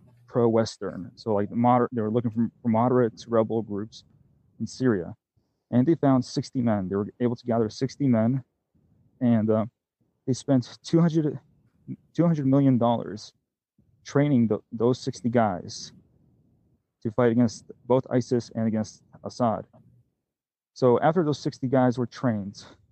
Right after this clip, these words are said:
when, when it came to actual fighting, half of them scattered, the other half joined isis. And, <laughs> and there you go. That, that's one example. The government, our government, is wasting their tax dollars, dollars on useless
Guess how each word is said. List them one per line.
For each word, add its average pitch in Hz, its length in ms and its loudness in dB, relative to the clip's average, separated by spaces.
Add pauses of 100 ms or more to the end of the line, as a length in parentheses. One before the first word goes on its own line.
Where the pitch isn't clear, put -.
(200)
when, 120 340 0 (120)
when 123 120 0
it 113 100 -4
came 143 120 -2
to 127 220 0
actual 120 400 -2
fighting, 110 400 0 (680)
half 139 200 0
of - 60 -14
them 139 160 2
scattered, 156 580 0 (100)
the 123 80 2
other 127 120 2
half 127 280 -2
joined 113 240 -4
isis. - 600 -12 (920)
And, 127 160 2 (440)
<laughs> - 400 -20
and 117 180 0
there 123 160 2
you 127 60 2
go. 117 120 4
That, 104 180 -4
that's 123 200 0
one 135 100 0
example. 120 360 0
The - 60 -20
government, 127 320 0 (100)
our 123 160 -2
government, 120 500 0
is 110 100 -12
wasting 113 540 -2 (180)
their 131 100 0
tax 127 320 0
dollars, 104 340 -4 (120)
dollars 107 300 -2
on 107 80 -4
useless 117 500 -6